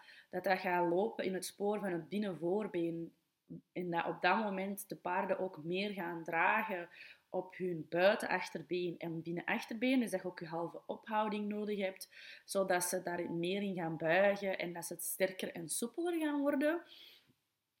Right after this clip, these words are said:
Nu, als we, we spenderen vaak wel een, een, een beetje tijd in het aanleren van dat signaal aan die paarden. Van kijk, hè, als ik mijn zweep omhoog hou, wil ik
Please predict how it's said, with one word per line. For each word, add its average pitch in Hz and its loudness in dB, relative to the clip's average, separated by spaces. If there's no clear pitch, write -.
Nu, 214 2
als 220 6
we, 220 4
we 220 -4
spenderen 233 6
vaak 226 6
wel 214 2
een, 196 -2
een, 190 -6
een - -6
beetje 214 2
tijd 202 2
in 196 -2
het - -8
aanleren 214 0
van 190 -2
dat 180 -4
signaal 180 -2
aan 285 -2
die 294 0
paarden. 294 0
Van 196 -4
kijk, 202 -2
hè, 254 -2
als 196 0
ik 185 -8
mijn 175 -6
zweep 185 -4
omhoog 196 -4
hou, 220 -2
wil 196 0
ik 190 -4